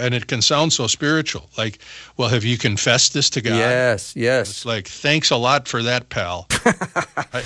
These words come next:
Speaker 1: I did
Speaker 2: Yeah.
Speaker 1: not need that, you know?
Speaker 2: Yeah.
Speaker 1: So, th-, there, uh, uh, and, you know, I have to qualify that too, though, Bill, because sometimes we do do the wrong thing, and we suffer for it. And thank God we have some friends that can gently and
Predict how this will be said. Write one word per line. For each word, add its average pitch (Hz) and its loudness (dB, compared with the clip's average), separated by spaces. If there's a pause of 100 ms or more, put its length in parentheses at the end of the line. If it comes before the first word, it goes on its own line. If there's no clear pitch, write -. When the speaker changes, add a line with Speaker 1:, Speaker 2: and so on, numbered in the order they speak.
Speaker 1:
I 127 -2
did 123 -4
Speaker 2:
Yeah. 101 0
Speaker 1:
not 131 -4
need 120 -2
that, 104 -4
you 101 -8
know? 104 -6 (100)
Speaker 2:
Yeah. 107 4 (140)
Speaker 1:
So, 107 -6 (240)
th-, 131 -2
there, 123 0
uh, 151 -4 (100)
uh, 156 -2 (100)
and, 139 2 (120)
you 160 0
know, 151 2
I 143 4
have 147 2
to - -2
qualify 196 2
that 131 0
too, 190 -4
though, 123 0
Bill, 127 -2
because 131 -2
sometimes 156 -2
we 151 0
do 120 0 (200)
do 131 2
the 117 -4
wrong 120 0
thing, 101 -4
and 120 -2
we 110 -2
suffer 117 -2
for 95 -6
it. - -12 (320)
And 113 -2
thank 143 2
God 131 2
we 110 -2
have 113 -2
some 135 0
friends 120 -2
that 110 -6
can 107 -6
gently 104 -4 (440)
and 104 -2